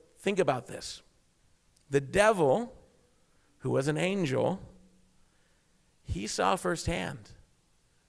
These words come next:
the worship that took place in heaven. The continual worship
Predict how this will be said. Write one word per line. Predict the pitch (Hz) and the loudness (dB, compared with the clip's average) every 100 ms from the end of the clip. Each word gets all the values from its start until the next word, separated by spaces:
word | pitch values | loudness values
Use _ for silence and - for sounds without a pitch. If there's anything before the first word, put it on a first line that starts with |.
| _ - | _ -2
the | 139 | 0
worship | 135 139 165 190 - - - _ _ _ | 0 0 2 0 -2 -6 -8 _ _ _
that | - - | -10 -4
took | 143 139 | -6 -6
place | - 120 120 - - - _ | -4 -4 -4 -10 -14 -20 _
in | - | -14
heaven. | 107 113 107 - _ _ _ _ _ _ _ _ _ _ _ _ | -6 -6 -6 -14 _ _ _ _ _ _ _ _ _ _ _ _
The | - | -6
continual | 147 131 - 190 196 180 165 151 | -6 -2 0 0 2 2 2 -2
worship | - 123 139 - - | -4 0 0 0 -8